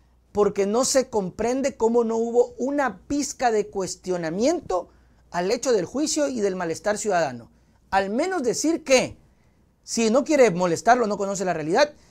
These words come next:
¿por qué razón el país está tan incómodo y lo rechazó en la consulta popular? El señor Oppenheimer, lo mínimo que tenía que haberle preguntado a Lazo es si dice que hizo tantas cosas buenas, ¿por qué perdió la consulta popular?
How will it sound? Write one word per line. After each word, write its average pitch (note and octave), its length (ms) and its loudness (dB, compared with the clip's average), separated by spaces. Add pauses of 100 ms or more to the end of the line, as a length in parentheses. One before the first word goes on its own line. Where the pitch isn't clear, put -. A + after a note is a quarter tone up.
(140)
¿por E3+ 200 0
qué D4 100 0
razón A#3 480 2
el D#3 140 -8
país G3+ 460 -4
está F3+ 200 -6
tan C4 300 -4
incómodo B3 440 2
y A3+ 40 2
lo G3+ 100 0
rechazó F3 300 -6
en A3 60 -6
la A3+ 80 -8
consulta G3+ 300 -8
popular? F3+ 400 -8 (720)
El D3+ 80 -10
señor G#3+ 200 0
Oppenheimer, A#3 680 -2 (240)
lo F#3+ 220 -4
mínimo C#4 600 0
que G3 100 -10
tenía G#3 300 -6
que G#3+ 60 -8
haberle A3 220 -4
preguntado F#3 440 -6
a - 20 -4
Lazo A#3 400 -2 (300)
es A3+ 300 2 (180)
si G#3+ 220 -4
dice D#4 300 -2
que B3+ 120 -8
hizo A#3+ 220 -2
tantas C4 400 -4
cosas A#3+ 340 -6
buenas, D#3 440 -2 (220)
¿por F3 260 -2
qué B3+ 240 -4
perdió G#3+ 420 -2
la B3+ 120 0
consulta A3 400 -8
popular? E3+ 640 -2